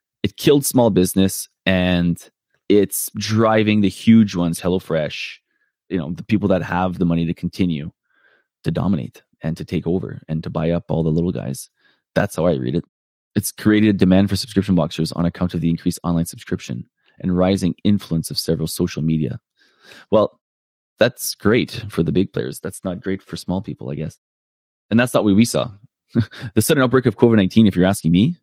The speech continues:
on a very pessimistic Thursday here, <laughs> it caused the rise of shipping to be unaffordable for small business, the cost of goods and services, including packaging and everything else in between,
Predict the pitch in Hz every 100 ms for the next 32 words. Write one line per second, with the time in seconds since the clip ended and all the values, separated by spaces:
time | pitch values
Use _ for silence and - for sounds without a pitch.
0 | _ - - 85 85 90 90 87 - 95
1 | - 82 - 95 - - _ _ - 98
2 | 113 120 131 151 - 185 - - - -
3 | _ - - _ - 208 147 - - -
4 | _ - 120 117 - 110 110 110 95 -
5 | 135 120 101 101 107 98 107 113 90 -
6 | - 85 80 82 87 98 - - 107 -
7 | 110 - 90 104 101 87 - 107 95 76
8 | 80 - - _ _ _ _ 98 - 127
9 | 117 107 - - 107 90 87 85 82 76
10 | - 104 104 95 90 90 90 - 85 82